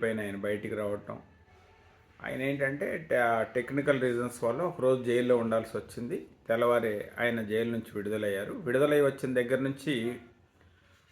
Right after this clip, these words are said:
పరామర్శలు, సినిమా ఇండస్ట్రీకి సంబంధించిన పెద్దలందరూ పరామర్శించటం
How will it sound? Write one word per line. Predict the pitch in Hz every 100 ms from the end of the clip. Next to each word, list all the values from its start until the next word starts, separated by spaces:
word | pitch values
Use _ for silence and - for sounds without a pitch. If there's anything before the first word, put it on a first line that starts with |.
| _
పరామర్శలు, | 123 143 143 113 - 73 - _ _ _ _ - -
సినిమా | 127 147 151
ఇండస్ట్రీకి | 139 139 139 - 135 120
సంబంధించిన | 127 123 127 123 120 127 113
పెద్దలందరూ | 113 113 127 123 127 123
పరామర్శించటం | 117 104 98 87 87 - -